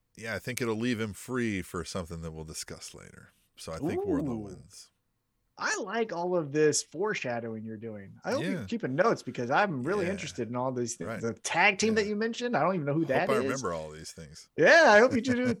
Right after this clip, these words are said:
Speaker 2: do too.
Speaker 1: <laughs>
Speaker 2: Write it down.
Speaker 1: Yeah.
Speaker 2: All right, so now let's get into the Owen Hart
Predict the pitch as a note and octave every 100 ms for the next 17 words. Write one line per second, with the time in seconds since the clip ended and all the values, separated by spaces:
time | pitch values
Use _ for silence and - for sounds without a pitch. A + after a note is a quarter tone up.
0 | - F3+ G3+ G3 B3 D4 C#3+ D#3 A3+ D#3+
1 | F#3+ C4 B2 - F#3 - F3 - F#3+ -
2 | _ _ E3+ E3 _ _ - - - F#3
3 | G3 D#3+ - G3+ G#3+ B3+ B3 A3+ A3+ A#3+
4 | G3 A3 A3 A3+ G3+ G#3 G3 - G3 G3
5 | G3+ G3+ G3 G3+ G3+ G3+ A#3 A3+ F3 G3+
6 | G#3+ G3